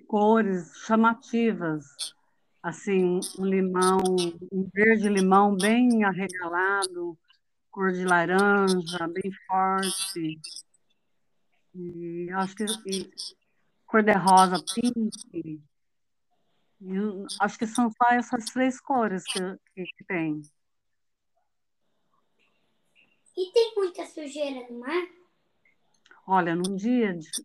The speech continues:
Speaker 1: que chove muito, no outro dia o mar está imundo. Eu até evito de nadar no próximo dia. Espero um, um dia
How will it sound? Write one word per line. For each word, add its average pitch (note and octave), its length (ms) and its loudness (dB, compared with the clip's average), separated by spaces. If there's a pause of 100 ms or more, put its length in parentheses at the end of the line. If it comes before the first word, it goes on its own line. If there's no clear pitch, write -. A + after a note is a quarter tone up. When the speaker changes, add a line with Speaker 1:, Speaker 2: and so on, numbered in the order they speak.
(120)
Speaker 1:
que F#3 120 -16
chove F3+ 480 -4 (180)
muito, G#3 380 0 (300)
no F#3 220 -4
outro F#3+ 580 -2
dia G3 420 -4
o F#3+ 80 -2
mar G3+ 380 -2
está G#3+ 360 -10
imundo. G3 760 -2 (360)
Eu F#3+ 160 0
até G3 260 -4
evito A3 680 -4
de F3+ 180 -10 (100)
nadar E3+ 320 -4
no E3+ 120 -8
próximo D#3+ 580 -8
dia. D3 320 -6 (800)
Espero F3+ 420 0
um, F3+ 220 0 (160)
um F#3+ 160 -4
dia F3 480 -4